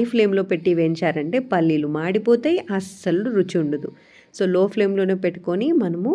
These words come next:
బాగా ఫ్రై చేసుకోవాలి. అది మనం చేతిలో ముట్టినా కూడా పొట్టు వచ్చేసేయాలా ఈజీగా మనకు అంత ఫ్రై అయిపోతే సరిపోతుంది. So, ఈ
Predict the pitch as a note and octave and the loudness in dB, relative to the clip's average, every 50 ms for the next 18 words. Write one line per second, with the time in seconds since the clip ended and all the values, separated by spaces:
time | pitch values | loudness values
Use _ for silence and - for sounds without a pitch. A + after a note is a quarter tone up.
0 | G#4+ D#4 G#3 E3+ D#3+ D3+ F3 B3+ B3+ - B3 G#3 F3 D#3 D3 D3 - - - D3+ | 0 0 -2 -2 -4 -4 -6 -6 -2 0 0 2 2 2 0 -2 -2 -4 -2 -2
1 | C3+ C#3 C#3 - G3+ G#3 G3 G3+ G3+ G3 G3 F#3 - G3+ F#3+ F#3+ G3+ G#3 G#3 F#3+ | -2 -2 -2 0 0 2 2 2 0 -2 -2 -2 -2 -2 -2 0 0 0 0 0
2 | F3+ F3 F#3+ F#3 F#3+ F#3 F3 F3 F3+ B3 - F#4+ - G3+ F#3 F3 F3+ G3 F3+ E3+ | 0 0 2 2 2 2 2 2 0 0 -2 -2 -2 -2 -2 0 0 0 0 0
3 | F3 - E3+ F3 F3 F#3 E3 D#3 D3+ G3 B3+ F4+ G4 F4 G#3 F3+ F3 F3+ F3 F3 | 0 0 0 0 0 0 0 0 0 0 0 -2 -2 0 0 0 2 2 4 2
4 | F3+ A3+ D4+ G4 G#4 G#4 - _ _ _ _ _ _ _ _ _ _ C4+ C4+ B3+ | 2 2 -2 -4 -4 -8 -12 _ _ _ _ _ _ _ _ _ _ 0 2 2
5 | B3+ A#3+ A#3 G#3+ G#3 G#3 G#3 A3+ A3 - G#3 G3 F#3 E3 D3 C#3 - C#3+ D3 C4+ | 2 2 2 2 2 2 2 0 2 2 4 4 4 4 4 2 0 -2 -2 -2
6 | D4 - - G3 D#3 C#3 C#3+ D3 C#3+ C#3 C#3+ C#3+ C#3 C#3 C#3 - - - - - | -4 -2 0 0 0 0 -2 -4 -4 -4 -6 -6 -6 -6 -8 -10 -14 -20 -20 -20
7 | - _ - A#3+ A3+ - - A3+ B3 | -20 _ -2 0 0 0 2 2 4